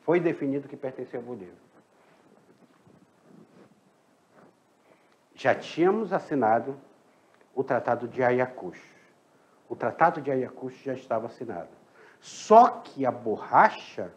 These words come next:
ali a região que era boliviana, estava sendo ocupada por mais brasileiros do que bolivianos. Aqui viviam mais brasileiros, principalmente nordestinos, retirantes nordestinos, que foram trazidos para cá, para os seringais.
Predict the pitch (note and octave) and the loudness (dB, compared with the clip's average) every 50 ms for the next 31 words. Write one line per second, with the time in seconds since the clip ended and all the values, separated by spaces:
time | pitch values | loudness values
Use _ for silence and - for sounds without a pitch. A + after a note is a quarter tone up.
0 | - _ _ _ _ _ - - _ _ _ _ _ - D3 D#3+ D3 C3+ C#3+ G3 | -20 _ _ _ _ _ -20 -20 _ _ _ _ _ 4 6 6 6 6 6 8
1 | B3 B3 G3+ D3 - D#3 D3 C3+ - C#3+ C#3 C#3 C3+ C#3 - C3 C3 B2+ B2 B2 | 8 8 8 8 6 2 2 2 2 2 2 2 2 0 -6 -4 0 4 4 6
2 | A#2+ A#2+ A2 G#2+ A#2+ A#2 A2 A2+ G2 - G#2 A2 A#2+ D3+ F#3+ G3 F#3 C3+ G#2+ F#2+ | 6 4 4 2 0 0 0 -2 -4 -4 -6 -4 -2 0 0 0 0 -2 -4 -6
3 | - - - _ _ _ _ _ _ _ _ _ _ - - - A#3+ A#3 A#3+ A#3 | -14 -20 -20 _ _ _ _ _ _ _ _ _ _ -20 0 4 4 4 4 4
4 | - A#3+ A#3 A#3 A3+ A3 G#3+ - G3+ G#3+ G#3 - - A#3 G3+ G3 G3 F#3+ G3 G#3+ | 4 6 6 8 6 6 8 10 10 10 10 8 8 8 8 8 8 8 10 10
5 | B3 C#4 C4 - A3+ B3 B3 B3 A3 F#3+ A3 F#3+ F#3+ G#3 A3 A3 A3+ B3 - A#3+ | 10 10 6 4 6 6 8 8 6 6 6 8 8 8 8 6 2 2 0 2
6 | A3 A3+ B3 A#3+ C4 A#3+ A#3 C#4 B3 G3 G3 A3+ A3+ E3+ - - - - _ _ | 4 4 4 4 4 2 4 6 8 8 8 6 2 -2 -4 -10 -18 -20 _ _
7 | _ _ _ _ _ _ _ _ _ _ - E3+ - - - - C#4+ D#4 D4+ C4+ | _ _ _ _ _ _ _ _ _ _ -2 -2 -2 -2 0 6 10 12 12 12
8 | A3+ A3+ F#3+ D#3 G3 A3 G#3+ G3+ G3 G3+ A3 - - A#3 A#3 A#3 G3 A3+ A3+ G#3 | 10 6 2 4 6 6 6 8 8 6 4 4 0 -2 -2 -2 -2 0 6 10
9 | G#3 A3+ A3+ G3+ D#3+ - - - - G#3+ B3 - - A3 G3+ F#3+ G3+ G#3+ G#3 A3 | 12 12 12 12 8 4 2 -2 0 0 0 0 4 4 6 6 6 4 4 2
10 | A3+ A3+ G#3 G#3 G3+ A3 - - - A3+ A#3+ A3 F#3 F3 G3 F#3+ - F#3+ F3+ G#3+ | 2 4 4 4 2 -2 -4 -6 -6 -6 -2 0 0 0 0 0 0 0 2 2
11 | B3 A#3 - A3 G#3 G3 F3 D#3+ F3 C#3+ - G3 A3 A#3+ A3+ - - - - - | 2 2 0 -2 0 0 0 0 -4 -6 -4 -2 -2 -2 -2 -6 -12 -20 -20 -20
12 | - _ - G#3+ - - G#3 G#3 G3+ G3+ G#3+ G#3 G3 - - - - - - - | -20 _ -10 -10 0 4 6 8 8 8 6 4 2 -2 -10 -18 -20 -6 0 4
13 | G3+ F#3 D#3+ E3 F#3 G3+ F3 - - - F3+ F3 E3 E3 - F3 E3+ - F3+ F3+ | 4 4 6 6 4 2 2 0 2 4 6 6 6 8 6 6 6 6 4 4
14 | F3 F3+ F#3 F3+ F3+ F#3 F3+ D#3 C#3+ C3+ C3 C3 B2+ | 4 2 0 2 2 2 4 6 6 6 6 4 2